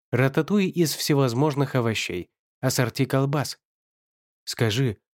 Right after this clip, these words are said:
если тебе что-нибудь приглянулось, хорошо? Я полностью доверяю твоему выбору". Когда Идзуми определился с блюдами, Юрику продолжила.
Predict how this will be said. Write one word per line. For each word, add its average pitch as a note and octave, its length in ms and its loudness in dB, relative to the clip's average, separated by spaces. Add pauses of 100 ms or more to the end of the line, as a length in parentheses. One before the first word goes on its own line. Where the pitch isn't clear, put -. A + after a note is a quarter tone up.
(140)
если A#2+ 320 0
тебе C#3+ 240 0
что-нибудь C#3 520 0
приглянулось, B2+ 600 0
хорошо? A#2 540 -2 (520)
Я C3 240 2
полностью C#3+ 500 0
доверяю B2 540 2
твоему A#2 400 0
выбору". A2+ 460 -2 (580)
Когда C3 260 2
Идзуми A#2 520 0
определился B2+ 720 0
с G#2 80 -2
блюдами, E3 440 0
Юрику D3 480 0
продолжила. F#2 720 -4